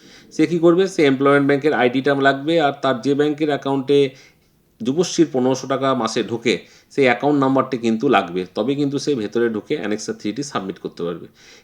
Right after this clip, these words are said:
এছাড়া অ্যানেক্সার থ্রির জন্য আর কি দ-, আহ, দরকার আছে, সেটি হলো যে অ্যানেক্সার থ্রি জমা করতে গেলে কী কারণে সে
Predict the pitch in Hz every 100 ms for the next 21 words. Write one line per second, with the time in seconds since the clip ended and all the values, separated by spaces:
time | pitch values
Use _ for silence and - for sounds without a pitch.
0 | - 135 160 151 143 147 165 156 151 147
1 | 156 156 - 127 123 160 151 151 135 120
2 | 131 135 127 131 131 147 143 185 175 139
3 | 139 139 135 127 147 160 - 156 139 139
4 | 135 135 135 135 135 - _ _ _ _
5 | 190 202 165 151 156 156